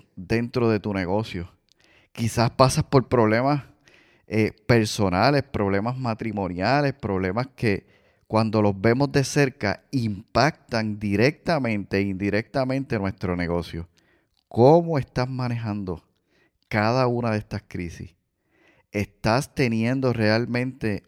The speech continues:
una mentalidad que te permite, aún en medio de la dificultad, aún en medio de la crisis, aún en medio de lo difícil que está siendo tu proceso, continuar adelante?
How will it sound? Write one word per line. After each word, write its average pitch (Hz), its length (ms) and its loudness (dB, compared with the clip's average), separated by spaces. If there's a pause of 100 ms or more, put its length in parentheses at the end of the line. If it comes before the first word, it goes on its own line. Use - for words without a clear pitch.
una 107 240 0
mentalidad 113 640 0
que 117 180 -4
te 101 160 -6
permite, 101 640 -4 (100)
aún 123 460 6
en 160 160 -2
medio 143 320 2
de 120 80 2
la 123 140 2
dificultad, 101 720 -4 (500)
aún 127 460 8
en 151 180 0
medio 143 300 2
de 117 100 -2
la 104 160 -2
crisis, 104 460 -8 (320)
aún 127 360 6
en 151 120 2
medio 147 340 2
de 107 300 0
lo 107 140 2
difícil 156 680 -2
que 151 80 0
está 147 240 -2
siendo 147 320 -2
tu 135 160 -8
proceso, 117 640 -2 (1200)
continuar 95 560 0
adelante? 87 640 -2